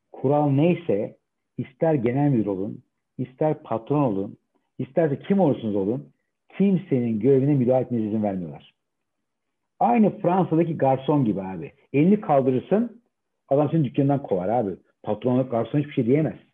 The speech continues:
Tamam mı? Bizde öyle değil işte yani. Bizde kıyakçılık, yağcılık, ocuk buk.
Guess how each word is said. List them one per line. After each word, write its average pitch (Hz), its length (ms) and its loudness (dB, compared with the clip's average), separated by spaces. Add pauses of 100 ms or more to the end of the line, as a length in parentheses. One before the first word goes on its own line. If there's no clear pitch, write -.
(1040)
Tamam 180 240 -2
mı? 113 160 -12 (560)
Bizde 101 260 -4
öyle 123 200 2
değil 139 140 0
işte - 140 -10
yani. 85 280 -12
Bizde 98 200 -6
kıyakçılık, 107 600 -2
yağcılık, 104 520 -2
ocuk 107 320 -2
buk. 104 180 -8